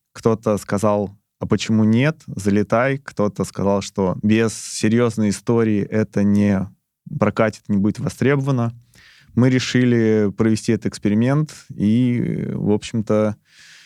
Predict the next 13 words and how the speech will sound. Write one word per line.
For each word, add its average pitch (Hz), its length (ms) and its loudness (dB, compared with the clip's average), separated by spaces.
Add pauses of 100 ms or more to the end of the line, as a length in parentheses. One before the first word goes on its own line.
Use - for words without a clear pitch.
(220)
сделали 123 500 2
Эн 113 140 2
Эф - 80 -8
Ти-шки. 117 800 0 (400)
Там 127 240 2
ещё 117 240 -2
такая 113 260 0
тема, 135 460 0
что 107 500 0 (880)
мерч 131 600 0 (340)
в - 100 -20
текущее 113 540 0
время 113 580 0